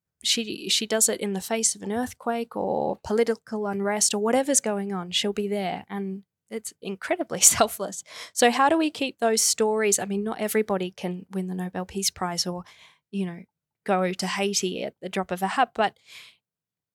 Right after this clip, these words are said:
what do we take from those stories,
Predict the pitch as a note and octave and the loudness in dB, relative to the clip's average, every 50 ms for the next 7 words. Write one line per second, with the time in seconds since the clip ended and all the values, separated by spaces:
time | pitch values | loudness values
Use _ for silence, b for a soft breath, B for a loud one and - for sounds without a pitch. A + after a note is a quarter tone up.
0 | _ _ - - G#3 A3 A#3+ A3+ A#3 - - B3+ B3 B3 A#3+ - - - G#3+ G3 | _ _ -8 -2 4 6 6 6 4 4 2 2 2 2 0 0 0 0 0 0
1 | F#3 - - A3+ G#3 G#3+ G3+ G3 F#3+ F#3 - - - - G3+ G3 G3 G3 G3 F#3+ | -2 -2 -2 -2 -2 -2 -2 -2 0 2 2 2 2 2 0 0 0 0 -2 -2
2 | F3+ F3 - - - - - - - - | -4 -6 -10 -10 -6 -4 -4 -4 -4 -6